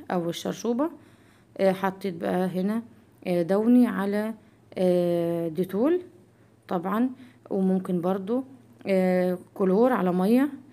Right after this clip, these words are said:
ممكن شويه خل، آه، ممكن شويه ملح يعني،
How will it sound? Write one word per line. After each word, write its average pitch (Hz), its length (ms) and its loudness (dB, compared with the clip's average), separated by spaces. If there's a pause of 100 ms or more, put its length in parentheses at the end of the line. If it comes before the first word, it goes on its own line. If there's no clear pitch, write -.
(280)
ممكن 185 600 0
شويه 185 320 -2
خل، 247 360 0 (800)
آه، 190 100 0
ممكن 185 280 0
شويه 190 260 -2
ملح 240 280 -2
يعني، 196 400 -2